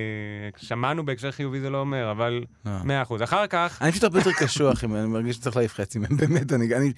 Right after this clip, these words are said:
Speaker 2: לא יודע, אמרת את זה, לך. אתה לא יכול להגיד את זה, ביי. זה מש-,
Speaker 1: אה,
Speaker 2: כן, זה
Speaker 1: ת-,
Speaker 2: דברים שמפטרים אנשים
Speaker 1: רגע,
Speaker 2: במקומות
Speaker 1: אבל
Speaker 2: עבודה עליהם, אתה
Speaker 1: לא,
Speaker 2: מבין?
Speaker 1: אבל פה,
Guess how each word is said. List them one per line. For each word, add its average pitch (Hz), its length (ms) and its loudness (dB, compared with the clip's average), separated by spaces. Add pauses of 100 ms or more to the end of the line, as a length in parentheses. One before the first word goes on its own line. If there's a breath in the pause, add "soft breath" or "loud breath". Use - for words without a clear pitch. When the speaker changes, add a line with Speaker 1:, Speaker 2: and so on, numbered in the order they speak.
(260 loud breath)
Speaker 2:
לא - 60 6
יודע, 285 180 6
אמרת 160 260 4
את 160 140 8
זה, 233 140 8 (360)
לך. 151 440 4 (600)
אתה - 80 -4
לא 247 80 2
יכול 147 140 4
להגיד 117 140 2
את 92 60 -4
זה, 90 140 -8
ביי. 117 160 2 (760 soft breath)
זה 160 80 2
מש-, 214 120 4
Speaker 1:
אה, 220 80 0
Speaker 2:
כן, 202 140 6
זה 170 100 2
Speaker 1:
ת-, - 20 2
Speaker 2:
דברים 220 140 6
שמפטרים 226 440 2
אנשים 208 280 2
Speaker 1:
רגע, - 120 8
Speaker 2:
במקומות 190 280 4
Speaker 1:
אבל 202 60 6
Speaker 2:
עבודה 180 220 6
עליהם, 101 280 0
אתה 135 100 -2
Speaker 1:
לא, 147 80 6
Speaker 2:
מבין? 104 160 2
Speaker 1:
אבל 101 140 -6
פה, 135 320 2